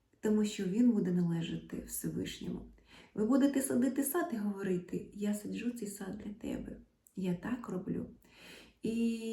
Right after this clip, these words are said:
я коли саджу свої троянди і трояндовий сад, чи саджу кожне деревце, я говорю: "Боженько, цей сад для тебе".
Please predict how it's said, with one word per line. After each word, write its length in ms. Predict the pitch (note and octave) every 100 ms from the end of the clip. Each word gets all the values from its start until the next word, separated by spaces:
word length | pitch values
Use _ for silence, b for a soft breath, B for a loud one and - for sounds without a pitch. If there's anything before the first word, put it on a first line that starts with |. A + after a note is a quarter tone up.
| A3 A3 G#3+
я 180 | G#3 A#3+
коли 280 | A#3+ G#3+ A#3+
саджу 380 | - G#3+ G3 A#3+
свої 280 | - G3+ G#3
троянди 840 | G#3 G3+ G3+ B3 B3+ G#3 G3+ - G3+
і 380 | G3 G3 F#3+
трояндовий 680 | F#3+ G3 G#3 A3 G#3 F#3+ G3
сад, 480 | G3+ - - - - - B B B B B B
чи 140 | - G#3+
саджу 360 | G#3 F#3+ A#3+
кожне 320 | A#3+ G#3+ G3+ G3+
деревце, 420 | G3+ G3 - A#3
я 160 | G#3+
говорю: 280 | G3+ F#3 F#3
"Боженько, 480 | F3 A3+ A3+ F3+ F3
цей 180 | - F3
сад 340 | - A3 F3+
для 80 | F#3
тебе". 440 | F3 - - -